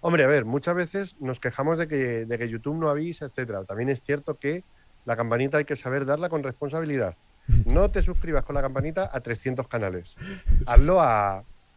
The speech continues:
Speaker 1: cuatro, cinco, ocho, diez,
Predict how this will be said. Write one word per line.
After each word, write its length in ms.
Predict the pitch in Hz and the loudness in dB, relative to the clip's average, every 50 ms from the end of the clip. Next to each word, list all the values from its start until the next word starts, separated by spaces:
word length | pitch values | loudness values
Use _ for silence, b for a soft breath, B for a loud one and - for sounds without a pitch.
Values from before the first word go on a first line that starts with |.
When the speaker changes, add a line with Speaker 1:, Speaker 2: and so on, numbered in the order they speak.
| _ - - - | _ -20 -14 -6
Speaker 1:
cuatro, 460 | - 185 214 214 190 - 180 175 165 | -2 0 0 0 -2 -4 -6 -8 -10
cinco, 720 | - - 208 220 214 202 180 - 175 165 165 170 170 170 - | -10 -10 -10 -8 -8 -8 -8 -6 -4 -4 -2 -4 -4 -6 -6
ocho, 640 | 190 202 214 196 - - - 160 156 156 160 165 185 _ _ _ - | -6 -6 -6 -8 -8 -10 -6 -4 -4 -4 -4 -6 -10 _ _ _ -14
diez, 580 | 127 120 131 180 202 196 175 165 165 170 160 | -12 -8 -4 -2 0 0 -2 -2 -6 -8 -12